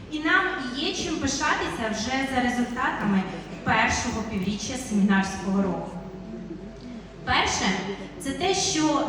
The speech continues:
до нашої бізнес-групи приєдналося сімдесят сім прекрасних леді. А це на п'ятдесят два відсотки більше, ніж за перше півріччя минулого року.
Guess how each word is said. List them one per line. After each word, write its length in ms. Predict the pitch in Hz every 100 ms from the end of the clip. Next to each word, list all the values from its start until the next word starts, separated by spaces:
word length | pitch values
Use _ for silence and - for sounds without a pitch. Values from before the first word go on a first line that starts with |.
| 247
до 120 | 247
нашої 520 | 214 220 - 403 392
бізнес-групи 680 | 320 320 285 269 240 269 226
приєдналося 880 | 196 233 220 226 214 185 196 - - - - -
сімдесят 720 | 302 285 277 - 254 226 233 -
сім 160 | 269
прекрасних 840 | - - 208 214 220 214 - 220 214 208
леді. 340 | 196 165 160 156 - - - - -
А 120 | - 254
це 240 | - 370 440 - -
на 320 | 233 254 -
п'ятдесят 720 | 294 294 294 302 311 302 302 233
два 260 | 269 208 208
відсотки 640 | 208 - 214 208 202 202 190
більше, 400 | 277 381 - 185 - - - 262
ніж 200 | 269 277
за 180 | 269 247
перше 420 | - 262 - 349
півріччя 640 | - 220 202 208 - 196 165 -
минулого 600 | 240 240 226 226 233 226 214
року. 360 | 185 160 -